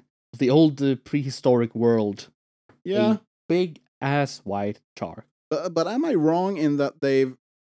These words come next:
Speaker 2: theorized that it should actually still be alive?
Speaker 1: I think so. It's heavily theorized,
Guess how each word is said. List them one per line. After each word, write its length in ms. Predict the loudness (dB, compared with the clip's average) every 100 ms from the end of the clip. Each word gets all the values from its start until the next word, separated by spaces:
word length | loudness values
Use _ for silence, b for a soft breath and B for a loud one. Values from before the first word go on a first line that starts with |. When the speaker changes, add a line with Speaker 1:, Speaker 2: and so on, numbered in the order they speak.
| _ _ _ _
Speaker 2:
theorized 680 | -2 0 0 0 0 -4 -4
that 180 | -6 -6 _ _ _ _ -12
it 180 | -10 -8
should 400 | -8 -4 -4 -4 -6
actually 420 | -10 -8 -6 -6
still 380 | -6 -4 -4 -4
be 520 | -6 -4 -4 -6 -10 _ _ _ _ _ -10
alive? 680 | -10 -8 -4 0 0 0 -14 _ _ -6
Speaker 1:
I 400 | -4 -2 -2 -6 _ _ _
think 360 | -2 0 -2 -4
so. 500 | -8 -6 2 4 4
It's 560 | 4 2 0 -6 -6 -10
heavily 680 | -10 -2 0 2 2 2
theorized, 840 | 2 4 4 6 6 4 2 -2